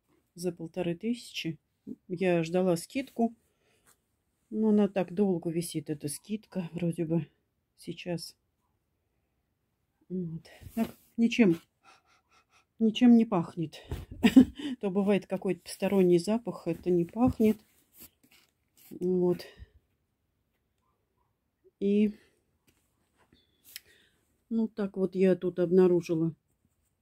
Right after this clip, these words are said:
ниточки, вот. Ну, думаю, ладно, полторы тысячи. Ну, посмотрю, какой после стирки будет. Так вот, он это,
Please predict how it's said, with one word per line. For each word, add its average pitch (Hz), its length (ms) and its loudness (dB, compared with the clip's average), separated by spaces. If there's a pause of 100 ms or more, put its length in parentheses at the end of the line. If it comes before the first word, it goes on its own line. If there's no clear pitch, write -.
(160)
ниточки, 190 580 -6
вот. 175 300 -10 (1300)
Ну, 214 260 -2
думаю, 196 340 8
ладно, 170 460 2 (420)
полторы 170 420 -4
тысячи. 220 580 -2 (760)
Ну, 240 120 4
посмотрю, 208 520 2
какой 180 340 -4
после 175 340 -4
стирки 170 440 -2
будет. 151 460 -6 (360)
Так 196 200 -4
вот, 175 220 -4 (500)
он 175 200 6
это, 151 360 0